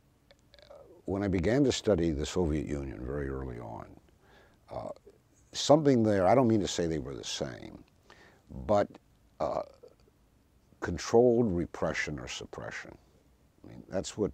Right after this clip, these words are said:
segregation was. I mean, black folks were, in effect, suppressed. They didn't have the freedom that white folks had in any regard. In the Soviet Union, the Soviet authorities before Gorbachev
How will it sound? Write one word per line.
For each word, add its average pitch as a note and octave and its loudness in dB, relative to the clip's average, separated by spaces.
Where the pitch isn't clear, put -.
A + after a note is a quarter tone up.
segregation D2 -6
was. - -4
I - -16
mean, B1+ -16
black A#1 -8
folks C2 -12
were, C#2 -6
in C#2+ -12
effect, - -14
suppressed. - -4
They C2+ -8
didn't C2+ -8
have C2 -8
the D2+ -8
freedom D#2 -2
that C#2 -8
white C#2+ -6
folks - -10
had G1+ -6
in G1+ -16
any C#2 -6
regard. G1+ -14
In F#2 -4
the F#2 -2
Soviet C3+ 8
Union, B2+ 6
the F2 0
Soviet A#2+ 6
authorities F#2+ 2
before E2 -4
Gorbachev E2 0